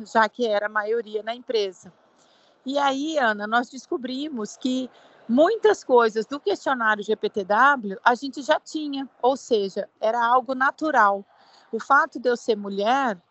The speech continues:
eu nunca fiz distinção de gênero, nunca fiz distinção de, é,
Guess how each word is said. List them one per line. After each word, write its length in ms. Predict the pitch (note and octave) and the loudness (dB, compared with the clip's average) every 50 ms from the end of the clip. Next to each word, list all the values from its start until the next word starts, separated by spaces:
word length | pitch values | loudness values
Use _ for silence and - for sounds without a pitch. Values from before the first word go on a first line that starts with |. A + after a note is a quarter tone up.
| _ _ _ _ _ _ _ _ - | _ _ _ _ _ _ _ _ -4
eu 120 | A3+ A#3+ A#3+ | -2 -2 -2
nunca 280 | B3 D4 E4 - F#4+ | -2 -4 -4 -4 -6
fiz 300 | C#4+ - E4 D4+ D4+ B3 | -4 -4 -4 -4 -4 -4
distinção 920 | - D4+ C#4 - - - D#4 E4+ - - - E4 C4+ C4 C4+ C#4 C#4+ B3+ | -4 -6 -8 -6 -6 -6 -6 -6 -6 -2 2 4 4 4 4 2 -2 -4
de 140 | G#3 A3 C4 | -4 -4 -4
gênero, 580 | A#3+ - A#3 A#3 A#3 A#3+ A#3+ A#3 A3+ A#3+ A3+ G#3 | -2 0 0 0 0 0 -2 -2 -4 -6 -8 -10
nunca 320 | G#3+ A3 A#3 A#3+ - C4+ C4 | -8 -8 -6 -2 0 -2 -2
fiz 360 | - - B3+ B3 B3 A3 - | -2 -4 -8 -6 -8 -8 -10
distinção 880 | - A#3 - - - B3 B3+ - - - B3 A#3 A#3 A#3+ A#3+ B3 A#3+ A3+ | -12 -14 -14 -10 -8 -6 -6 -6 -2 4 6 6 6 6 6 4 2 -2
de, 380 | G3 - - A3+ A3+ A3 G3+ - - - - - - _ _ - | -4 -4 -2 0 0 0 0 -2 -8 -20 -20 -20 -20 _ _ 4
é, 720 | - G#3 G#3 G#3 G3+ G3 G3+ G3 F#3+ F#3 F#3 F3+ F3+ | 6 8 8 8 6 4 2 0 0 -2 -2 -2 -4